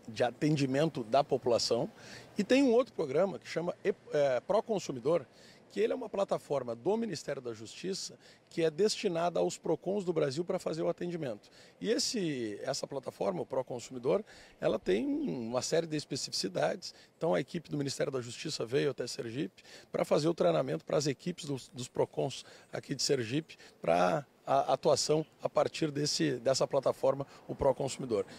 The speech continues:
Então, nós estaremos hoje, amanhã, ah, reunidos, né, nesse treinamento pra dar um melhor atendimento pra população.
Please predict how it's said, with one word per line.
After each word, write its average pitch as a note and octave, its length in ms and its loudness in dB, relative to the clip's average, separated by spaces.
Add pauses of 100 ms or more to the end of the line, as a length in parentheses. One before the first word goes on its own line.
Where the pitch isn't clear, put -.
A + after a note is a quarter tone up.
(100)
Então, D3+ 200 4
nós C#3+ 180 4
estaremos C3 500 0
hoje, D#3 540 4
amanhã, C3+ 500 2 (400)
ah, B2 320 6
reunidos, D3 600 2 (240)
né, C3 160 0
nesse D3 260 2
treinamento D3+ 600 2
pra - 160 -4
dar D#3+ 180 2
um E3+ 180 0
melhor C#3+ 320 4
atendimento B2+ 540 -2
pra C3 100 0
população. B2+ 520 -2